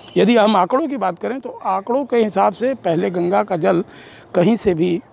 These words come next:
पीने योग्य नहीं हुआ करता था, लेकिन अब ये जल पीने योग्य है,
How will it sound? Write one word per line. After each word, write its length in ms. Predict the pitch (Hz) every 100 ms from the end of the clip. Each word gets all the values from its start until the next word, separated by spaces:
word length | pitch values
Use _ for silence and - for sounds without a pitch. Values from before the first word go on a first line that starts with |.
| -
पीने 260 | 220 226 240
योग्य 300 | 196 190 170
नहीं 300 | 147 143 220
हुआ 220 | 160 151
करता 340 | 143 143 160
था, 120 | 160 226
लेकिन 380 | 190 165 208 -
अब 180 | - 190
ये 160 | 160 156
जल 220 | 160 208 - - -
पीने 220 | 151 165
योग्य 400 | 156 143 139 135
है, 300 | - 143 139